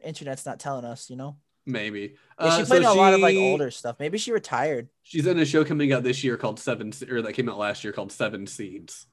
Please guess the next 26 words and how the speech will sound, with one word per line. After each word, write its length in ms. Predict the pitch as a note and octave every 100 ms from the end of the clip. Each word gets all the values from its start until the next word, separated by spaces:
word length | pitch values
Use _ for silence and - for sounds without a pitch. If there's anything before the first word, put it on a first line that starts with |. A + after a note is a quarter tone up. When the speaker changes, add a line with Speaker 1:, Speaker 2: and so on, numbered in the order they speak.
| _ _ _
Speaker 1:
Seven 540 | - - F3+ F#3 G3+ G#3+
Seeds. 640 | - D#3 B2+ G2 C2+ -
Speaker 2:
She 100 | -
was 220 | C3 B2+
the 140 | - A#2
ship's 300 | - B2+ C#3
intercom. 680 | A#2+ G#2+ F#2 - F2+ F2 F2 _ _ _ _ _ _ _ _ _ _ _ C#3
Speaker 1:
Oh, 200 | C#3 C#3+
boy. 320 | C3+ G#2 G#2+
She 140 | -
Speaker 2:
Uh, 120 | C#3 C3+
so 60 |
Speaker 1:
was 100 | C#3
Speaker 2:
she 100 | D3+
did 320 | D3+ C#3+ C#3+
Made 180 | B2+ C#3
in 80 | D3
the 100 | C#3+
Abyss, 320 | C3 C3 C3+
then 140 | C3+ A#2
Wakeful 420 | B2 C3+ - C3
Days 200 | A#2 A#2
of 100 | G#2+
High 140 | A#2+
School 240 | A#2 C3 A#2+
Girls, 500 | A#2+ A#2+ A#2+ B2